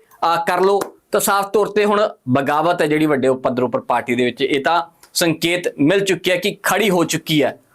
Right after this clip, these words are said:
ਹੁਣ ਕਿਹੜਾ ਕਿਸ ਦੇ ਨਾਲ ਜਾਂਦਾ, ਇਹ ਤਾਂ ਆਉਣ ਵਾਲਾ ਵਕਤ ਦੱਸੂਗਾ। ਜਿਹੜੇ ਬਾਗੀ ਹੋ ਕੇ ਵਿਧਾਇਕ ਹੈਗੇ, ਬੇਸ਼ੱਕ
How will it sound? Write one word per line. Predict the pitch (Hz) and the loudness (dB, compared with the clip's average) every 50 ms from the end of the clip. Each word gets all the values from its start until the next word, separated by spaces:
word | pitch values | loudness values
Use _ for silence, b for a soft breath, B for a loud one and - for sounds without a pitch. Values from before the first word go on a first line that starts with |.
| b b b - | b b b -2
ਹੁਣ | 165 185 175 | -2 -2 0
ਕਿਹੜਾ | 180 - 170 185 220 269 269 | -2 -2 -2 0 2 0 0
ਕਿਸ | 262 - 196 185 170 | 0 0 -2 -2 0
ਦੇ | 151 190 220 | 2 2 2
ਨਾਲ | 208 208 208 190 | 2 2 0 2
ਜਾਂਦਾ, | 175 170 160 160 180 | 2 2 2 2 2
ਇਹ | 190 196 196 | 2 0 0
ਤਾਂ | 175 196 | 0 0
ਆਉਣ | - - 156 151 151 | 0 0 0 0 0
ਵਾਲਾ | 147 147 151 180 220 220 220 - B B B B B B 131 | 2 2 2 2 2 0 -2 -8 B B B B B B 0
ਵਕਤ | 147 196 208 202 - | 2 2 4 2 2
ਦੱਸੂਗਾ। | 180 170 175 165 - - 165 156 165 | 2 2 2 2 2 2 2 2 2
ਜਿਹੜੇ | 156 156 175 185 196 | 2 2 2 2 2
ਬਾਗੀ | 165 139 147 147 139 156 190 190 | 2 0 0 0 0 0 0 0
ਹੋ | 190 175 160 | 2 0 0
ਕੇ | - 175 | 0 0
ਵਿਧਾਇਕ | 175 170 175 170 165 143 151 160 - 170 | 0 0 0 0 2 2 0 0 -2 -2
ਹੈਗੇ, | 151 151 170 165 | -2 0 0 0
ਬੇਸ਼ੱਕ | 143 143 170 170 165 - 214 214 226 | 2 2 2 2 2 0 -2 0 0